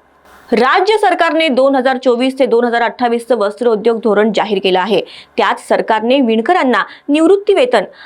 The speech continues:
आजारी संस्थांचं पुनर्वसन, सहकारी सूतगिरणी भाडे तत्वावर देणं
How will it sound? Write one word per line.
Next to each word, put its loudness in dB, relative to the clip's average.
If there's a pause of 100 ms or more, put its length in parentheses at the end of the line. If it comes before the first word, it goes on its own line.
(100)
आजारी 2
संस्थांचं 0
पुनर्वसन, 0 (380)
सहकारी 0
सूतगिरणी 0 (160)
भाडे -2
तत्वावर -2
देणं 0